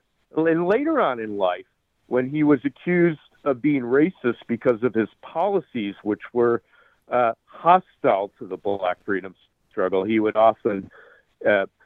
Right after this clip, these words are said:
defend himself by uh, citing his growing up in a very racial, racially tolerant home. So that, that is quite, uh, quite interesting about Reagan.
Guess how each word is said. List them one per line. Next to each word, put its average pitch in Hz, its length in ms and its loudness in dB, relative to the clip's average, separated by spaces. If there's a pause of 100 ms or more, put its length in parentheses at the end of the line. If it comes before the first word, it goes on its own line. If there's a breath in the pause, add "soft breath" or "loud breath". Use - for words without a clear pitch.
(160)
defend 143 440 0
himself 107 480 0
by 92 220 2 (460)
uh, 92 280 2 (280)
citing 113 380 0
his 95 260 -4 (760)
growing 117 360 0
up 104 220 0
in 101 100 0
a 98 40 -2
very 95 300 0
racial, 92 540 0 (100)
racially 101 480 2
tolerant 80 540 0
home. 76 260 -2 (320)
So 80 240 -2 (140)
that, 98 240 4
that 104 220 0
is 87 160 -6
quite, 95 220 4 (300)
uh, 107 80 4 (540)
quite 147 180 4
interesting 104 480 -6
about 80 300 -12
Reagan. 78 320 -12